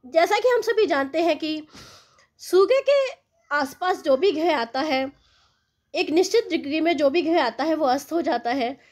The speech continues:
लेकिन क्या कभी सूर्य भी अस्त होता है? जी हाँ, सूर्य भी अस्त होता है और इसी के बारे में आज हम बात करने जा रहे हैं।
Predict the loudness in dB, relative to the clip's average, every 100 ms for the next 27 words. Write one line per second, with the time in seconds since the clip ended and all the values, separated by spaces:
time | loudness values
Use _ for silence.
0 | _ -8 0 2 4 2 0 0 0 0
1 | -4 -2 0 0 0 -2 -6 -2 -2 0
2 | -2 -2 -4 -4 -2 -2 0 -2 -2 -4
3 | -2 0 0 0 -4 -4 0 0 0 0
4 | -2 -2 0 -2 -4 -6 -4 -2 0 0
5 | 0 -2 -6